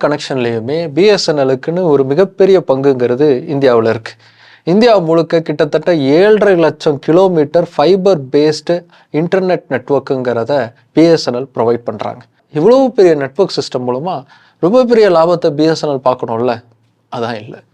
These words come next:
கடந்த ரெண்டாயிரத்தி இருபத்தி ரெண்டு இருபத்தி மூணாவது வருஷத்துல பி எஸ் என் எல் உடைய ஒட்டுமொத்த இன்கம் அப்படிங்கிறது இருபத்தி ஓராயிரம் கோடியா இருந்திருக்கு. "அடடா, இவ்வளவு பெரிய வருமானம் வந்திருக்கே"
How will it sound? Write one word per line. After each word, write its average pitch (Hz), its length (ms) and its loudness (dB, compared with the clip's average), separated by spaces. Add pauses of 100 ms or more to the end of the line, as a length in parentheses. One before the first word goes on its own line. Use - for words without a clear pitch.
(260)
கடந்த 220 300 2
ரெண்டாயிரத்தி 196 360 2
இருபத்தி 175 280 2
ரெண்டு 165 160 2
இருபத்தி 170 320 0
மூணாவது 147 380 0
வருஷத்துல 143 400 -2
பி 160 140 -2
எஸ் 240 220 0
என் 190 60 -4
எல் 170 40 -4
உடைய 160 260 0
ஒட்டுமொத்த 165 480 -2
இன்கம் 147 440 -2
அப்படிங்கிறது 135 440 -4
இருபத்தி 214 500 -2
ஓராயிரம் 131 500 -2
கோடியா 135 300 -2
இருந்திருக்கு. 117 360 -10 (120)
"அடடா, 180 360 -2 (180)
இவ்வளவு 190 280 2
பெரிய 180 200 4
வருமானம் 170 400 2
வந்திருக்கே" 147 240 -2